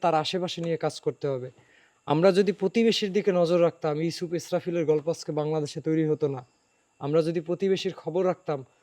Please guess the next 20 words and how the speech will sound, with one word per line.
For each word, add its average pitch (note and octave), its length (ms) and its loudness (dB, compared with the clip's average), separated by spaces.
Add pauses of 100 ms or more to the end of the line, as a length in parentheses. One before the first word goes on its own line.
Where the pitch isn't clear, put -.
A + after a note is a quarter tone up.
(180)
তাহলে D#3+ 200 6
রিয়াদের F3 400 6
মতো F3+ 300 0
মানুষ E3+ 480 0 (260)
মাথার E3+ 320 0
অর্ধেক E3 380 4
নাই, E3 200 2
পো-, D#3+ 320 -2
চোখ F3+ 220 -2 (100)
পোকায় F3+ 260 2
খেয়ে F3+ 200 -4
ফেলেছে, D#3 480 -2 (520)
পুরো G3+ 160 6
শরীর G#3 340 4
পচে F#3+ 260 0
গেছে, E3 300 0
সে F3+ 200 -4
ঢাকা D#3 260 0
বিশ্ববিদ্যালয়ের E3 600 2
মতো D#3+ 200 0